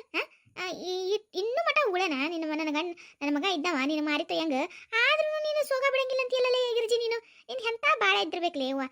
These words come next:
ಆ? ಬಾಳೆ ನನ್ನ, ಮ್, ಮತ್ತೆ ಬಾಯಿಗೆ ಬರ್ತೈತ್ ನನಗ. ಸುಮ್ನೆ ಬೈಸ್ಕೊಬೇಡ ಈಗ. ಏನ್ ನಾಳೆ ನನ್ನ ಮೊಮ್ಮಗ ಬಂದಂದ್ರ ನನ್ನ ಮೊಮ್ಮಗ ಇದಾ ಬುದ್ಧಿ ಕಲ-, ಕಲ್ಯಂಗ ನಾನು ನಿನ್ ನೋಡ್ಕೇಸಿಂದ್ರ. ಅತ್ತಿ, ಅವ ನನ್ನ ಮಗ ಅದನ,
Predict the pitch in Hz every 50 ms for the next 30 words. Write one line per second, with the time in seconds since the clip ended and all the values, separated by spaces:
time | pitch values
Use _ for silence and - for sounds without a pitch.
0 | _ _ - 294 349 440 - _ _ - 339 320 403 392 392 427 466 453 440 415
1 | 381 339 330 330 320 320 311 302 285 269 262 269 269 269 - 269 262 247 262 262
2 | 302 440 392 370 330 - 359 370 - 359 339 330 277 302 480 640 622 _ _ -
3 | - - - - 370 330 392 392 330 359 392 - 370 302 311 320 311 277 - -
4 | - - _ - 349 370 311 285 - - - 330 330 339 370 370 359 339 330 311
5 | 302 320 359 359 349 302 330 349 349 339 302 294 330 339 330 320 320 320 339 339
6 | 349 339 302 302 320 349 339 349 285 320 359 - 320 311 302 294 302 294 294 302
7 | 302 311 330 311 294 285 285 269 277 294 311 294 311 294 - 294 254 240 - _
8 | _ _ _ _ _ _ _ _ _ _ - - _ _ - 330 - 381 339 277
9 | 269 _ _ _ _ - 330 330 339 349 381 403 392 381 359 339 330 320